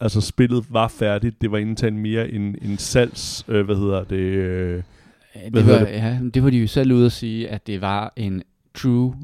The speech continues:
Speaker 2: beta,
Speaker 1: Mm.
Speaker 2: og det vil sige, at, øh, man skulle regne med, at der var fejl. Man skulle regne med, at spillet blev anderledes bagefter, baseret på den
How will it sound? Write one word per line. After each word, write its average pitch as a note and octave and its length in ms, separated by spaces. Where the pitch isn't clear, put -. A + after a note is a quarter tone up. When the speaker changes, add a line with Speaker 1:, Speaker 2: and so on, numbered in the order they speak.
Speaker 2:
beta, G2+ 400
Speaker 1:
Mm. G#2+ 80
Speaker 2:
og G2+ 60
det G2 80
vil F#2 120
sige, F#2+ 260
at, F2+ 260
øh, E2+ 340
man F#2+ 220
skulle B2+ 320
regne G#2 280
med, G2 100
at F2 120
der F#2 60
var F#2 80
fejl. F#2 280
Man F#2+ 100
skulle B2+ 260
regne F#2+ 240
med, F#2+ 100
at F2+ 140
spillet G2 220
blev - 140
anderledes F#2+ 380
bagefter, F2+ 520
baseret A#2 360
på G#2+ 80
den F#2 420